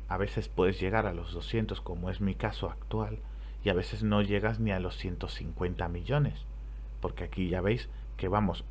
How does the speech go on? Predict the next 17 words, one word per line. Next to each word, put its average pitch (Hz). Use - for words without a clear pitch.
me 98
quitan 107
una 107
isla 117
más. 135
Vamos, 107
o -
sea, -
en -
vez 110
de 113
aparecer 107
ocho -
islas, 113
te 104
aparecen -
siete, 127